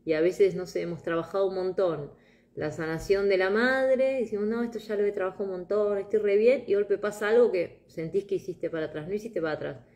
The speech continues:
Se develó otra cortinita, digamos, se mostró otro velo, otra capa más que todavía estaba ahí. Eh,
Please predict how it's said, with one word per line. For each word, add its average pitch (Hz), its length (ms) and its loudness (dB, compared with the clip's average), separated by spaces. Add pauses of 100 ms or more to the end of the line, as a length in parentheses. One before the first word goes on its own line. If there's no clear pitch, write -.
(460)
Se - 200 -2
develó 170 520 4
otra 190 340 -2
cortinita, 156 640 -6
digamos, 151 280 -6
se - 320 -6
mostró 180 540 0
otro 165 260 0
velo, 175 400 2
otra 165 220 -4
capa 156 260 -6
más 170 300 -10
que 147 100 -4
todavía 151 300 -8
estaba 147 260 -14
ahí. 143 240 -8 (1120)
Eh, 143 240 -10